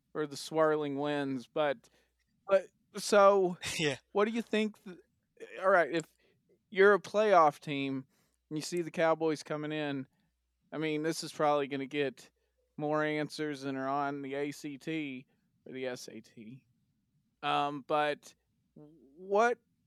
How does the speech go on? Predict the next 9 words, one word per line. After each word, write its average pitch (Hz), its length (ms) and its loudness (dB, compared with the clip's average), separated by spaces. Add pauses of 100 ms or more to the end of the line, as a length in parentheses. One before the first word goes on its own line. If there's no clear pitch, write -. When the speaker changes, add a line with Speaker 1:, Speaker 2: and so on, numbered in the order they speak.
(1200)
Speaker 1:
where 190 200 2
do 214 60 -2
you 208 140 -6 (160)
see 196 280 -6
the 170 120 -4
Cowboys 165 680 0 (500)
as 143 140 -8
being 156 360 -2
exploitable? 131 1000 -4